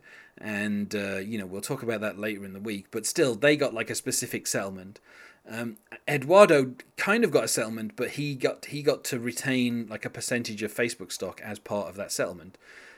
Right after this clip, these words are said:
Um, so obviously it was felt that he had some involvement in the actual creation of the website, whereas,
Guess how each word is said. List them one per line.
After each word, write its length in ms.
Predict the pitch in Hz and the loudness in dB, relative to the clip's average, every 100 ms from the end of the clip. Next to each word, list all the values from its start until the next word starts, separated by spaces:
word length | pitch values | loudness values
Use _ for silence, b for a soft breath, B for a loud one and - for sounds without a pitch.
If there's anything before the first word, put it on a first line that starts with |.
| B - | B -8
Um, 440 | 104 104 104 98 | -4 -2 -2 -4
so 440 | - - 117 113 - | -8 -4 -2 -2 -2
obviously 640 | 135 139 135 123 117 113 | -2 0 0 0 0 -2
it 80 | 117 | -8
was 160 | 107 - | -6 -4
felt 280 | 123 117 110 | -2 -4 -6
that 140 | 92 | -6
he 180 | 117 104 | -4 -4
had 380 | - 117 107 101 | -4 -4 -4 -4
some 200 | - 107 | -4 -4
involvement 540 | 104 101 107 98 101 | -4 -4 -4 -4 -6
in 120 | 98 | -6
the 120 | 101 101 | -6 -6
actual 240 | - 104 | -10 -12
creation 420 | - 104 104 110 | -8 -6 -6 -8
of 80 | 92 | -4
the 60 | 135 | -2
website, 340 | 131 101 95 95 | -2 -4 -4 -4
whereas, 380 | 110 107 104 | -2 0 -2